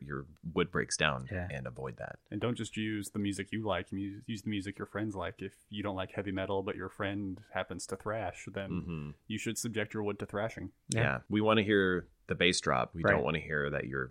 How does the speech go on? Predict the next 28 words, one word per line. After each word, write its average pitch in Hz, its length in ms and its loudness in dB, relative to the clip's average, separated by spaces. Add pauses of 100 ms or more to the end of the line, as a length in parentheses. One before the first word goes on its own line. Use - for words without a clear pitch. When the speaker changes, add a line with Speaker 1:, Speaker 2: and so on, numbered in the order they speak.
Speaker 1:
treehouse - 360 -4
dropped. - 320 0
Speaker 2:
Yeah, 87 180 2
we 82 120 -6
don't 95 100 0
wanna 87 120 -2
hear 80 280 -6
that 76 140 -8
you 92 100 -4
drop. 87 260 -6
Uh, 110 60 4 (140)
I 123 80 10
have 139 200 12
one 131 240 8
from 110 400 2
Alex 107 400 0
M 110 380 2 (600)
from 101 200 -2
Vermont. 101 420 4 (560)
Um, 98 400 2
and 101 260 -4
he, - 160 -18 (300)
this 143 220 2
is, 156 260 2
this 143 220 2
is 147 80 -4
pretty 151 180 6
interesting. 123 520 0